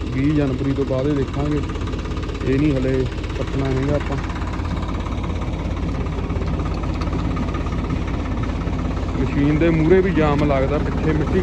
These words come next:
ਗਿਰਦੀ ਨਹੀਂ, ਪਤਾ ਨਹੀਂ ਕੀ ਚੱਕਰ ਆ, ਪਤਾ ਨਹੀਂ ਸਹੀ ਨਹੀਂ ਬਣੀ ਹੋਈ ਮਸ਼ੀਨ। ਹੈਗੀ ਆ ਕੋਈ ਪ੍ਰੋਬਲਮ ਮਸ਼ੀਨ 'ਚ, ਨਹੀਂ ਜਿੰਨੀ ਕੁ ਮਿੱਟੀ ਚੜ੍ਹਦੀ ਆ ਮਸ਼ੀਨ 'ਚ, ਉਨੀ ਕੁ ਪਿੱਛੇ ਜ਼ਿਆਦਾ ਗਿਰਨੀ ਚਾਹੀਦੀ ਆ ਜਾਲ 'ਚ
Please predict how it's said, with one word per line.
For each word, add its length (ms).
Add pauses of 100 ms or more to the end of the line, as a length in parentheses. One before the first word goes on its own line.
ਗਿਰਦੀ 300
ਨਹੀਂ, 180 (260)
ਪਤਾ 180
ਨਹੀਂ 100
ਕੀ 240
ਚੱਕਰ 280
ਆ, 60
ਪਤਾ 200
ਨਹੀਂ 120
ਸਹੀ 260
ਨਹੀਂ 120
ਬਣੀ 200
ਹੋਈ 120
ਮਸ਼ੀਨ। 360 (1300)
ਹੈਗੀ 280
ਆ 140
ਕੋਈ 340 (100)
ਪ੍ਰੋਬਲਮ 360 (360)
ਮਸ਼ੀਨ 420
'ਚ, 120 (1000)
ਨਹੀਂ 280 (200)
ਜਿੰਨੀ 260
ਕੁ 160 (240)
ਮਿੱਟੀ 320
ਚੜ੍ਹਦੀ 340
ਆ 60
ਮਸ਼ੀਨ 380
'ਚ, 80
ਉਨੀ 220
ਕੁ 80
ਪਿੱਛੇ 280
ਜ਼ਿਆਦਾ 240
ਗਿਰਨੀ 300
ਚਾਹੀਦੀ 340
ਆ 100
ਜਾਲ 240
'ਚ 160